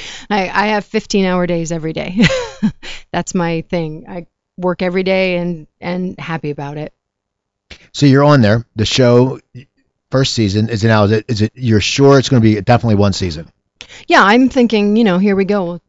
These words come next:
Speaker 1: shoot this for a year, and then it just kept on going. It was like, like I said, I, I kinda hit the lottery in the beginning. I went from one job to another, and I got onto a series that actually had a really great run and a fantastic cast. And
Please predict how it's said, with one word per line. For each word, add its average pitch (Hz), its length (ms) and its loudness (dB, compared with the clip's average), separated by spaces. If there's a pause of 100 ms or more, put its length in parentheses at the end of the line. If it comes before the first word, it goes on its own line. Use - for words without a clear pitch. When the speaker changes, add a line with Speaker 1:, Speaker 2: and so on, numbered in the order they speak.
(120)
Speaker 1:
shoot - 260 -16
this 180 180 -10
for 175 160 -8
a 170 60 -4
year, 175 360 -6 (760)
and 220 180 0
then 226 140 2
it 196 100 -4
just - 220 -8
kept 202 240 -6
on 180 140 -2
going. 175 360 -4
It 160 120 -8
was - 380 -6 (480)
like, - 160 -16
like - 380 -10
I 190 60 -2
said, 196 180 -4
I, 180 260 -6
I 190 140 -8
kinda 196 240 -6
hit 190 140 -4
the 175 100 -8
lottery 170 380 -4
in 143 80 -8
the 147 60 -8
beginning. 151 400 -6
I 147 300 -8
went 160 360 -10
from 165 160 -8
one 165 180 -8
job 180 260 -8
to 175 100 -10
another, 165 380 -10
and 170 240 -12
I 160 140 -12
got 165 220 -12
onto 170 180 -6
a 170 80 -6
series 180 320 -8
that 170 80 -8
actually 165 300 -6
had 160 100 -4
a 156 40 -6
really 170 200 -2
great 170 240 -6
run 151 320 -4 (560)
and 147 380 -8
a - 60 -12
fantastic 156 520 -12
cast. 156 460 -12
And 147 220 -10